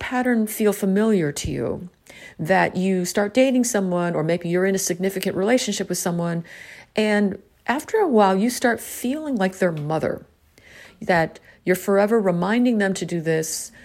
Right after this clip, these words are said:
There's a feeling that you've got to manage their lives, or they won't be able to, um,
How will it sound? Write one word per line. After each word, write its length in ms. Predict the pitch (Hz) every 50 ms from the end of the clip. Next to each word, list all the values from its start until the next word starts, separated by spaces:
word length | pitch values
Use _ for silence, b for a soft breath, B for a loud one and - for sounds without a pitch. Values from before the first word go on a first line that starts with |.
| B B B
There's 160 | - 170 165
a 60 | 170
feeling 340 | 170 - - 214 220 220 208
that 160 | 185 160 -
you've 80 | - 170
got 140 | - 180 165
to 80 | 165
manage 640 | 160 156 156 165 170 185 202 214 240 233 240 226 -
their 260 | - 185 190 185 180
lives, 800 | 175 165 170 165 160 156 151 151 151 151 151 147 - - - - - B B B B B B B
or 260 | - 175 170 165 160
they 180 | 156 170 180 180
won't 240 | 170 175 175 180 -
be 160 | 202 190 180
able 200 | 175 170 165 160
to, 540 | 160 - - 185 160 156 156 156 156 156 - - - - -
um, 380 | - 143 147 - - - -